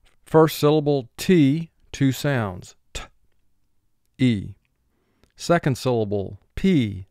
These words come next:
two sounds. P, E. T, P. Now we mark the word in following the procedure outlined previously.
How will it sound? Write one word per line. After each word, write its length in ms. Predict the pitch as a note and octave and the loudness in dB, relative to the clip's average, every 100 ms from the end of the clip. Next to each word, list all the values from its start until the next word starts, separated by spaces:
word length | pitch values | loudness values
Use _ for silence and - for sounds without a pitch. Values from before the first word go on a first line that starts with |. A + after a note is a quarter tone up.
| _ | _
two 220 | - B2 | -6 -6
sounds. 560 | G#2 A#2+ G#2+ F#2+ E2+ - _ _ _ | -4 -4 -2 -4 -8 -16 _ _ _
P, 100 | - - _ _ _ _ _ _ _ _ - | -12 -12 _ _ _ _ _ _ _ _ -4
E. 360 | A#2+ G2 F#2 - _ _ _ _ _ _ _ _ _ _ _ | -2 -4 -10 -16 _ _ _ _ _ _ _ _ _ _ _
T, 500 | - D3 C#3+ D3 E3+ - _ _ _ _ | 0 4 6 4 0 -6 _ _ _ _
P. 520 | - E3 B2+ G#2 G2 - _ _ _ _ _ _ _ _ _ _ | 0 2 2 0 -8 -14 _ _ _ _ _ _ _ _ _ _
Now 240 | A#2+ B2+ C3 | 2 4 4
we 140 | C3 | 4
mark 320 | C3 C#3 - | 4 4 2
the 100 | D3 | 0
word 420 | C3 C3+ E3 E3+ - _ _ _ | 2 4 4 0 -10 _ _ _
in 460 | B2 A#2+ B2 A2 A#2 | 0 0 0 -4 -12
following 440 | _ C3+ C3+ C#3 C3+ | _ 4 6 6 2
the 80 | B2 | 0
procedure 560 | B2+ - C#3 B2+ B2+ | -2 0 0 0 0
outlined 540 | A#2+ A#2 A2+ B2 B2 - | 2 0 0 -2 -2 -2
previously. 720 | C#3+ C#3 E3+ - F3+ G3 | -2 0 -2 -2 -2 -2